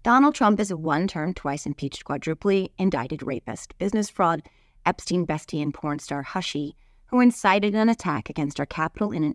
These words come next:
effort to thwart the peaceful transfer of power after an election he lost.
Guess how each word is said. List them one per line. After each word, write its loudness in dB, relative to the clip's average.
effort -6
to -10
thwart -2
the -8
peaceful -4
transfer -4
of -10
power 0
after 2
an 0
election -2
he -2
lost. -8